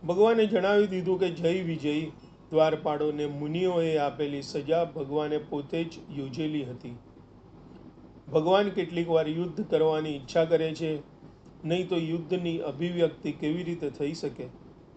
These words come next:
ભગવાન બધાનું ઉગ્મન સામ હોવા-, હોવાથી ક્રોધ અને લડાઈ પણ તેમના વ્યક્તિત્વમાં જ રહેલા છે.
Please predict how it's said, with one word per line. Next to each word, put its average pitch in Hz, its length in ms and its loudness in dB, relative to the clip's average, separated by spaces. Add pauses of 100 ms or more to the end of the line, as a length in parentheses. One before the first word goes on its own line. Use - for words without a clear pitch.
(880)
ભગવાન 190 380 6
બધાનું 180 920 2
ઉગ્મન 175 520 -4
સામ 160 320 0
હોવા-, 156 500 2
હોવાથી 151 580 0
ક્રોધ 170 420 -2
અને 156 260 2
લડાઈ 151 420 6
પણ 160 240 0
તેમના 156 500 -2
વ્યક્તિત્વમાં 147 1040 -4
જ 151 40 -10
રહેલા 139 480 -4
છે. 127 160 -10